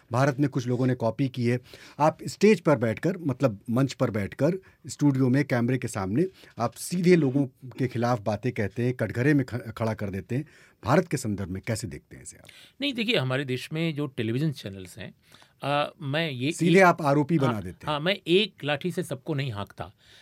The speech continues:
Speaker 2: बहुत अच्छा भी काम करने वाले लोग हैं, कुछ एक चैनल ठीक-ठाक काम कर रहे हैं। इस अंधड़ में भी जहाँ सिर्फ टीआरपी के लिए, सिर्फ गला फाड़ने के लिए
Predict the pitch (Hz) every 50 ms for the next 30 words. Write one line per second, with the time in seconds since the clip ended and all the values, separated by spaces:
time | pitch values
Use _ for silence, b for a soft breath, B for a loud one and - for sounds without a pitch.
0 | b b b 101 113 120 147 - - - 127 123 - - 220 202 190 180 - 127
1 | 113 107 104 104 95 98 95 92 92 92 95 92 90 87 87 110 160 170 - 110
2 | 104 - 170 180 175 - 117 98 101 143 160 - - 107 104 - - 151 156 -
3 | 135 113 110 107 - 110 107 110 120 139 165 B B B B B - 220 240 -
4 | - - - 160 165 180 180 165 240 254 233 202 185 165 135 170 202 220 B B
5 | B B 135 143 156 170 165 - - 233 214 170 - 180 175 165 165 151 - 180
6 | 170 165 - 160 147 151 165 170 165 170 - - 226 240 220 - - 196 196 185
7 | 185 B B B B B 123 101 135 156 180 185 180 175 - - - - - 135
8 | 135 151 156 160 170 165 165 160 147 143 151 156 156 170